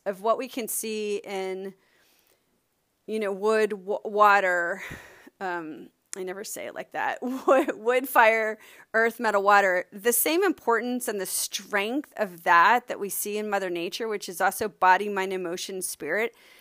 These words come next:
is the strength and power of how it lives within you.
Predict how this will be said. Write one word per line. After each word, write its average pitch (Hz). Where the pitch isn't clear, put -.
is 220
the 254
strength 320
and 339
power 220
of 208
how 262
it 220
lives 226
within 185
you. 208